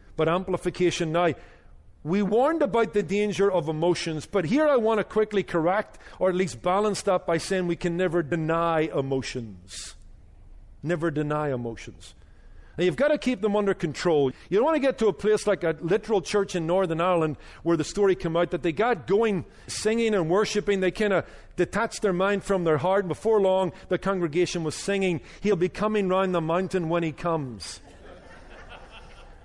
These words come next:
Well, He'll be coming to a mountain, according to Zechariah four ten. I don't know if He's coming round it,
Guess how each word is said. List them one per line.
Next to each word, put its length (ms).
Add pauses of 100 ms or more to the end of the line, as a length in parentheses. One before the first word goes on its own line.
(120)
Well, 320
He'll 140
be 120
coming 380
to 260
a 60
mountain, 360
according 300
to 60
Zechariah 480
four 180
ten. 200
I 60
don't 120
know 80
if 60
He's 120
coming 340
round 320
it, 180